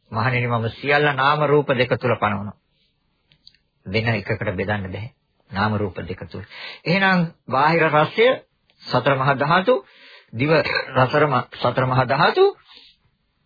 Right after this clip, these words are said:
ඒ දෙක සම්බන්ධ වීම නිසා දෙකේම නැති දෙයක් එනවා. හැබැයි ඕක අනවබෝධයෙන් අපි කියනවා "මට රසයි." එහෙම නේද කියන්නේ? හරිද එහෙම කිව්වොත්?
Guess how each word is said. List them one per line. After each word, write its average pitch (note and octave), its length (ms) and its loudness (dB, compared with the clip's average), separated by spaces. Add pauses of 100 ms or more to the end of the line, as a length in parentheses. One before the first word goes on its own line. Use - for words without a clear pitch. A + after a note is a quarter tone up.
(280)
ඒ A#2 100 4
දෙක A2 180 -2
සම්බන්ධ A#2 520 -2
වීම G#2 200 -2
නිසා G#2 360 -4 (200)
දෙකේම C3 420 -2
නැති A2 340 -4
දෙයක් A2+ 300 -2
එනවා. - 220 -16 (1300)
හැබැයි G3 300 2
ඕක F#3 200 2 (520)
අනවබෝධයෙන් F#3+ 720 2
අපි C3 200 0
කියනවා A#3+ 420 0 (680)
"මට B2 160 -6
රසයි." - 320 -8 (2000)
එහෙම A#2 200 -4
නේද A2+ 220 -4
කියන්නේ? - 300 -12 (1000)
හරිද A#2 300 0
එහෙම G2+ 200 -4
කිව්වොත්? G#2 420 -16